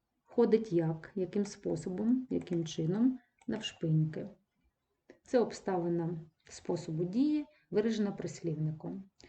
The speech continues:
Переходимо до другого речення. "Заночували птиці на лимані". Тут у нас обставина виражена прийменниково-іменниковою конструкцією на лимані.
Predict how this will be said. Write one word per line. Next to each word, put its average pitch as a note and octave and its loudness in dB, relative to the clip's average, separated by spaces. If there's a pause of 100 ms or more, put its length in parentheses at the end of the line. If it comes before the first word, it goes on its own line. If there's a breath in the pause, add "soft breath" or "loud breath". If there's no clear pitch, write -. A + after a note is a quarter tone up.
(100)
Переходимо B3+ 4
до G3+ 6
другого E3+ 0
речення. E3+ -2
"Заночували A#3+ 4
птиці B3 0
на F#3+ 2
лимані". D#3 2 (420)
Тут C4 0
у - 4
нас G3 0
обставина B3 0
виражена F3 2
прийменниково-іменниковою E3+ 2
конструкцією C4+ 0 (400 loud breath)
на A3+ 6
лимані. A3+ 6